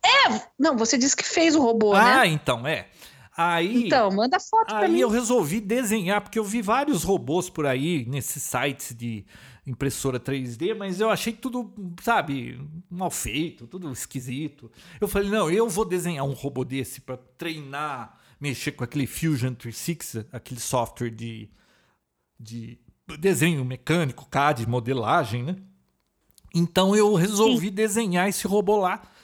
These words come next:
Speaker 2: Demorou um tempão pra conseguir desenhar, porque eu, eu fiz o robô tudo em peças separadas pra eu poder imprimir cada peça da cor certa pra depois montar o robô e não ter que
Speaker 1: É uma
Speaker 2: pintar robô, né?
Speaker 1: trabalheira.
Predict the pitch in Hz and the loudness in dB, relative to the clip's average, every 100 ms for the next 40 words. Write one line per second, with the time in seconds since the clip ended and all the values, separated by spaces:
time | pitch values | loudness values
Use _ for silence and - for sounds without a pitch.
0 | _ 127 156 190 175 175 233 302 359 370 | _ -2 2 2 2 2 -2 -4 -6 -6
1 | 349 - - 165 226 - - 170 180 190 | -8 -12 2 2 2 0 0 0 0 -2
2 | 156 160 139 131 135 123 123 - - 151 | -4 -4 -6 -6 -4 -4 -6 -8 -6 -6
3 | 127 - - - - 151 147 - 185 208 | -6 -18 -20 -20 -10 -4 -4 -4 -6 -4
4 | 165 156 147 120 190 196 214 254 - 208 | -2 -2 -2 0 -2 -2 -8 -10 -6 -4
5 | 190 - 170 - 208 - 170 123 135 180 | -4 -4 -6 -2 -4 -2 -2 -2 -2 -2
6 | 214 147 - 165 175 156 160 190 196 180 | -4 -6 -6 -6 -6 -4 -4 -6 -6 -6
7 | 160 190 - - 214 262 302 285 180 202 | -4 -6 -8 -4 -4 -2 -4 -4 -2 -2
8 | 214 220 175 - 175 165 - 160 190 196 | 0 -2 -4 -4 0 0 0 0 0 -4
9 | - 220 220 180 202 143 - 180 170 151 | -6 -4 -2 -2 -4 -4 -2 0 0 -2
10 | 131 202 277 359 349 339 349 175 175 202 | 0 0 0 -6 -6 -6 -2 0 0 0
11 | 156 175 185 - 202 247 220 240 | 2 2 0 0 -2 2 2 2